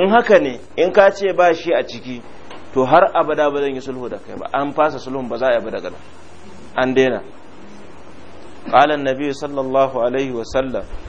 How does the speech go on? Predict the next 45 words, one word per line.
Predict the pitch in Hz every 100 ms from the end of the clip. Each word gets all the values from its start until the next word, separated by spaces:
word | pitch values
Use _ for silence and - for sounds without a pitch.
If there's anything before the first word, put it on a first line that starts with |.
| - -
sai | - 156 160
Annabi, | 156 151
tsira | 143 147 151
da | 139 139
amincin | 143 139 139
Allah | - 147 131
su |
tabbata | 127 123 139 139 123
gare | 117 127 127
shi, | 123
ya |
ce, | 120 123
"Fa | 113 127 123 113
ajizhu | 127 143 147 - 131 120
li." | 104 - - - - - - -
Ina | 165 170 156
roƙon | 139 131 - 156
ka | 143
keɓe | 127 160 170 147 143
min | 147
shi | - 147
daga | 139 113
ciki. | - - - - - - - - - - - -
Na | 120 143 156
ji | 147
har | 147 160 156
da | 143
shi | -
amma | 135 131 143 143
keɓe | 143 135 143 165
min | 170
shi | 143 143
daga | 135 110
ciki, | - 139
fitan | 131 165 165
min | 175 156
da |
shi | 131 147
daga | 123 113
cikin | - 135
wanda | 147 135
aka | - -
shiga. | - - - - - - - - - 131
Da | 135
izininka. | 156 139 123 117 -